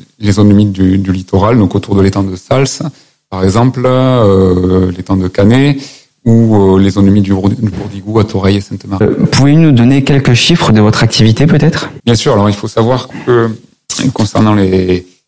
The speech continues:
Speaker 1: les traitements, on traite environ quatre mille sept cents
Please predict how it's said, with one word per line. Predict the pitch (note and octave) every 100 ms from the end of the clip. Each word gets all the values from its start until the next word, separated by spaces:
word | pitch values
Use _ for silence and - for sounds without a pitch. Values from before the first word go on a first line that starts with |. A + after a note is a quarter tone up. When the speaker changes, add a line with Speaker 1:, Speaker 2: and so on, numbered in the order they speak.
| _ G#2+
Speaker 1:
les | G#2+
traitements, | - G#2 A2 A2 C#3 D#3 D3+ C#3+ -
on | A2
traite | - G#2+
environ | A2 G#2 G2+ G2+ G#2+ A2 A2+
quatre | G#2 A2+
mille | G#2+
sept | A2 G#2
cents | - A#2 A#2+ A#2+